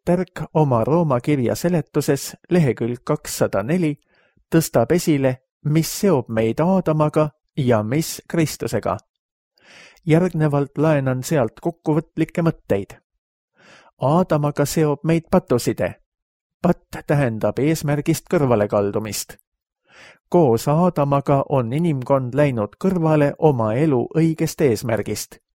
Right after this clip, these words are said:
Teiseks seob meid Aadamaga surmaside.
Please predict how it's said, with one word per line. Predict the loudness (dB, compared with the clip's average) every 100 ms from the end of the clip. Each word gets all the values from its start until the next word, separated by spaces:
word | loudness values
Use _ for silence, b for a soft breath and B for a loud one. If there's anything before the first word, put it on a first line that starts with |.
| _ _ _ b b b b b b _ _ -4
Teiseks | 0 2 0 -2 -2
seob | 2 2 2
meid | 0 0 2
Aadamaga | 0 0 0 0 0 -2
surmaside. | 0 0 0 0 -2 -2 -4